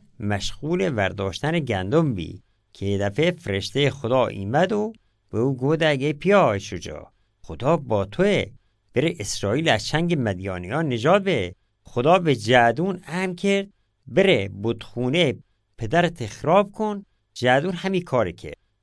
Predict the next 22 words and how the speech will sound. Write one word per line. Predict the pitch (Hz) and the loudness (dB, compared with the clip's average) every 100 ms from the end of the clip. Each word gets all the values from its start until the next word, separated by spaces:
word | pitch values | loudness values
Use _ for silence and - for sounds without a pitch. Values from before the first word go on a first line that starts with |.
| - | -2
بالاخره | 120 117 123 131 190 | 0 2 0 0 0
یه | 190 156 | -2 -2
محراب | 165 131 110 107 143 - | -2 -2 -2 0 -2 -4
سی | - 151 | -8 -10
خدا | - 104 123 113 | -10 -4 -2 -2
درست | 101 170 196 | -2 -2 -2
کرد | 208 202 196 | -2 -2 0
و | 208 208 _ _ _ | -2 -4 _ _ _
سی | - - 147 | -12 -6 -4
اونان | 127 117 165 | -4 -2 0
هم | 190 196 196 - - | 2 0 -4 -18 -8
قربونی | 107 104 107 139 156 | -4 -4 -2 0 0
کرد. | - - - _ _ _ | -2 -12 -14 _ _ _
صبح | - - 214 208 | -16 -2 -2 2
روز | 190 190 185 | 0 0 -2
بعد | 175 180 185 180 139 | 0 4 4 4 0
مدیانیا | 113 101 107 104 107 120 120 | -2 0 0 0 0 0 0
دیدن | 101 131 196 208 208 _ _ _ | -2 0 2 2 -4 _ _ _
که | - 95 | -10 -6
بتاشون | 107 107 123 160 190 185 | -4 -4 -2 -2 -2 -4
اشکسته | 113 - 113 104 185 | -6 -2 -2 2 6
آویده. | 190 139 95 85 87 | 8 8 2 -6 -12